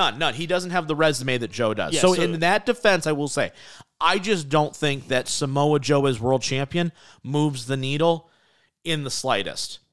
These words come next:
Speaker 2: Mm-hmm.
Speaker 1: Now, I'll be willing to say, I'd be willing to be proven wrong on this. And the other concern I have, and we're gonna get to the, the kind of the ending here in a second, is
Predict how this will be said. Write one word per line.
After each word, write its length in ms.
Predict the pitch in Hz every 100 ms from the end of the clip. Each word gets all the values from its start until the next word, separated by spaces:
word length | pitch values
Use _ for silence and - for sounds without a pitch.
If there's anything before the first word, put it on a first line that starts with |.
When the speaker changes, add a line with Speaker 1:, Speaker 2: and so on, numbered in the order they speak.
| _ _
Speaker 2:
Mm-hmm. 100 | 135
Speaker 1:
Now, 380 | 160 104 78 - _ -
I'll 140 | 143
be 120 | 147 151
willing 300 | 160 170 156
to 60 |
say, 300 | 135 247 165 -
I'd 180 | 117 110
be 100 | 110
willing 240 | 117 113
to 60 | 104
be 80 | 104
proven 340 | - 120 95
wrong 260 | 113 185 185
on 140 | 120
this. 300 | 104 101 - _ _ -
And 120 | 165
the 120 | 170
other 260 | 185 240 285
concern 460 | 233 214 208 190
I 60 | 165
have, 640 | 143 247 247 107 85 - - _ _ _ _
and 140 | - 135
we're 60 |
gonna 120 | 127 127
get 220 | 147 147
to 100 | 131
the, 240 | 113 104 90
the 140 | 101
kind 180 | - 139
of 80 | 104
the 80 | 98
ending 240 | 156 147
here 100 | 123
in 60 | 110
a 60 |
second, 320 | - 156 139 120
is 200 | 117